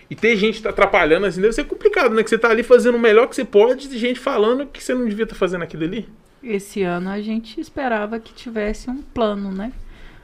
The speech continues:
Speaker 2: Um plano pra que as coisas fossem menos pior do que foi ano passado.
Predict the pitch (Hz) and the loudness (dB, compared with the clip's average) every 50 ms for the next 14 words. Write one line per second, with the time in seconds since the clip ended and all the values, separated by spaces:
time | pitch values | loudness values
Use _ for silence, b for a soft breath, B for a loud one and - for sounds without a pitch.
0 | b b - 180 180 185 180 - 180 175 180 185 196 196 202 - 220 202 196 196 | b b -10 -8 -8 -8 -6 -4 -4 -4 -4 -4 -6 -8 -10 -8 -6 -6 -6 -6
1 | - 208 196 - - 214 190 190 185 196 190 185 - - - - - - 190 190 | -6 -8 -10 -8 -6 -4 -4 -4 -4 -6 -10 -12 -12 -16 -20 -14 -10 -8 -6 -6
2 | 190 - - - 202 190 185 185 180 180 185 190 208 233 226 - - - 226 202 | -8 -8 -10 -10 -8 -6 -6 -6 -6 -6 -6 -6 -8 -8 -10 -14 -12 -8 -8 -8
3 | 190 196 202 196 - - 262 247 - - - 233 226 220 220 220 226 247 240 247 | -8 -8 -12 -16 -20 -20 -18 -18 -16 -10 -6 -4 -4 -4 -4 -6 -8 -8 -10 -10
4 | - - - 240 190 175 170 175 - | -10 -12 -12 -10 -10 -10 -10 -12 -16